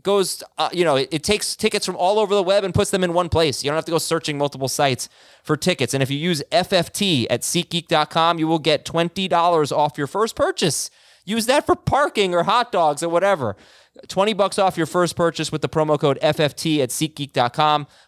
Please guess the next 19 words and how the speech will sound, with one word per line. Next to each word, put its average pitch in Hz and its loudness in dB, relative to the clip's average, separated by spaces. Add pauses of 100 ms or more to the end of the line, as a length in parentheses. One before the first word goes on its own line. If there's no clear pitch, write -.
But 110 -4
I 110 -2
did 151 -2
wanna 156 0
at 131 -4
least 139 -2
show 160 0
you 156 2
how 139 2
it 113 -4
works. 165 -2 (460)
On 156 2
the 175 2
SeatGeek 175 -4
app 160 2
or 131 0
seatgeek 151 -4
dot 147 0
com 139 0